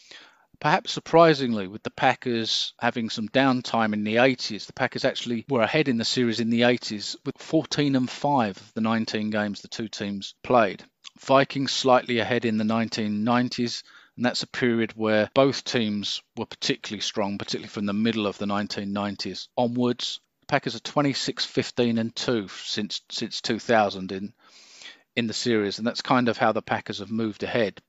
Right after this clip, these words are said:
Because prior to the two thousands, the Packers were one game ahead, forty-nine, forty-eight, and one. So it's really been in the last twenty years or so that the Packers have come to the fore,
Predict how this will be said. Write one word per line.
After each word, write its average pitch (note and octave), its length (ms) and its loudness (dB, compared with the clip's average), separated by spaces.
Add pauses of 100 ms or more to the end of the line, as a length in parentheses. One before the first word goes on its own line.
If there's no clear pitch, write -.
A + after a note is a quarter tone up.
Because B2+ 120 -14
prior C#3+ 320 6
to A2 120 -8
the G2+ 80 -10
two G#2 240 -8
thousands, G2+ 640 -4 (500)
the - 80 -16
Packers - 380 -2
were G#2+ 100 -6
one B2 360 2
game G#2 240 -2
ahead, G2 280 -6
forty-nine, A2 640 -6
forty-eight, G2+ 460 -4
and G#2 180 -14
one. G2+ 280 -6 (180)
So - 120 -4
it's C#3 120 -2
really E3 160 8
been C3 180 4
in A#2+ 80 4
the A#2 100 4
last A#2 480 4 (340)
twenty C3 300 4
years B2 360 6
or G#2 80 0
so G2 260 -2
that G2+ 140 -8
the G#2+ 60 -16
Packers A2+ 420 -2
have G#2+ 100 -12
come A2+ 220 0
to - 100 -8
the G#2 100 -6
fore, G#2+ 440 0